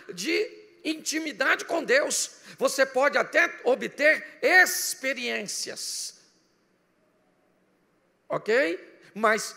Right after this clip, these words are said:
intimidade é relacionamento. Cuidado pra não, né,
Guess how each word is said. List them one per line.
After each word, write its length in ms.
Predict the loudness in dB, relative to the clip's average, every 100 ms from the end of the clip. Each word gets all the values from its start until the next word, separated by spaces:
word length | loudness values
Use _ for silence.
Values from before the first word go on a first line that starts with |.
| -10
intimidade 1400 | -4 -2 -2 -6 -10 -12 -10 -10 -6 -2 -2 -2 -6 -6
é 160 | -2 0
relacionamento. 2000 | 0 -2 0 -2 -4 -6 -2 -2 2 2 2 -4 -18 -20 _ -12 -8 -8 -10 -16 _ -20 -6
Cuidado 560 | -4 0 0 0 -4
pra 200 | -2 -2
não, 400 | 0 -2 -4 -6 -12 _ _
né, 260 | -4 -4